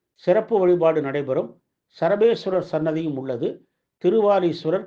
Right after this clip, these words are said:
காசி விஸ்வநாதர், தேவியரோடு சுப்பிரமணியர் சன்னதிகளும் உள்ளன. வைகாசி மூல நாளில் திருஞான சம்பந்தர் குரு பூஜை விழா, ஆடிப்பூரம்,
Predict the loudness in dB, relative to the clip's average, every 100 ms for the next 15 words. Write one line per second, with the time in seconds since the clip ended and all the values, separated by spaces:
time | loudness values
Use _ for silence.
0 | -2 -4 -2 -6 -6 -4 -2 -2 -2 -6
1 | _ _ _ _ _ 0 0 2 0 2
2 | 2 -2 -2 0 0 0 -2 -2 -2 -2
3 | -2 -2 -2 -2 -2 -2 -4 -6 _ _
4 | _ 8 8 8 4 -2 0 -2 0 2
5 | 2 0 -2 -4 -6 _ _ _ _ -4
6 | -2 -2 -2 -2 -2 0 0 -2 -2 -12
7 | _ -8 0 2 2 0 -2 -2 -2 -2
8 | -8 _ _ -4 0 0 0 -2 -2 -2